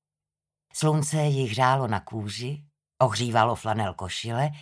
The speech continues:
i denim džínů. Sundala si košili a svázala si spodek trička několik centimetrů nad pasem. Nebyla si úplně nevědomá svého obecenstva.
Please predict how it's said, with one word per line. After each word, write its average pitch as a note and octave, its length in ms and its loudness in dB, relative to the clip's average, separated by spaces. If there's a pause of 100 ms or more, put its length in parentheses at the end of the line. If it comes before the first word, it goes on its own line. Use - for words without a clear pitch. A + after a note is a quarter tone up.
(140)
i G#2+ 100 -4
denim A2+ 480 0
džínů. - 580 -12 (720)
Sundala C#4+ 380 2
si A2 160 -6
košili G#3 500 -2 (400)
a C#3 80 6
svázala F#3 540 6
si - 140 -2
spodek E3 420 -2
trička E3+ 500 -2 (260)
několik F3+ 460 -2
centimetrů D3 680 -2
nad G#2 200 -4
pasem. - 420 -14 (1160)
Nebyla B3 360 2
si E3 240 -4
úplně C#3 680 0
nevědomá G2+ 1000 -4
svého G#2 460 -4
obecenstva. - 960 -10